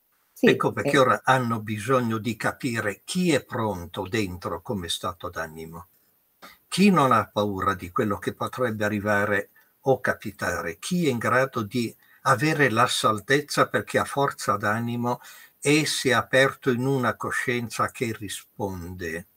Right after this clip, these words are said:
Speaker 2: alla tua consapevolezza,
Speaker 1: Eh, è, è
Speaker 2: capisci?
Speaker 1: questo, eh, Bruno, è questo il pro-, il problema, cioè il problema, è la questione,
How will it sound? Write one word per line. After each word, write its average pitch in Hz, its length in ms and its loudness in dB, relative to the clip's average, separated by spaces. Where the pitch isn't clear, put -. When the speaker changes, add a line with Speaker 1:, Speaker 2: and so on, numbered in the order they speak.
Speaker 2:
alla 101 240 2
tua 101 280 -4
consapevolezza, 87 1200 -8
Speaker 1:
Eh, - 200 0
è, 208 40 4
è 208 180 10
Speaker 2:
capisci? 185 180 8
Speaker 1:
questo, 185 560 8
eh, 185 200 4
Bruno, 165 440 2
è 175 120 2
questo 214 320 6
il - 60 4
pro-, 160 120 0
il 151 140 0
problema, 147 600 0
cioè - 160 0
il - 80 -6
problema, 147 640 -2
è 151 420 -2
la 156 120 2
questione, 160 960 2